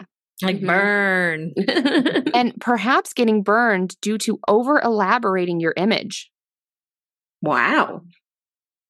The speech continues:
Speaker 3: The fact that the, the rest of my body is pale, um, could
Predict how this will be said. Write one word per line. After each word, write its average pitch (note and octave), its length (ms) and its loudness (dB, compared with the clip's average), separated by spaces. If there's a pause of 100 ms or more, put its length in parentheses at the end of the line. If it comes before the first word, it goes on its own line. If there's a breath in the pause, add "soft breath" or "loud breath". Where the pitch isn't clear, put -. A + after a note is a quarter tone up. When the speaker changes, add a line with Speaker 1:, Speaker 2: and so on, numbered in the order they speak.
(300)
Speaker 3:
The A#3 160 0
fact C#4 400 0
that D4 200 2
the, G#3 560 4 (100)
the G3 180 0
rest F#3 360 -2
of C4 80 -4
my C#4 220 2
body C4 440 0
is C#4 180 -6
pale, B3+ 680 0 (640)
um, G3 300 0 (240)
could C4 320 0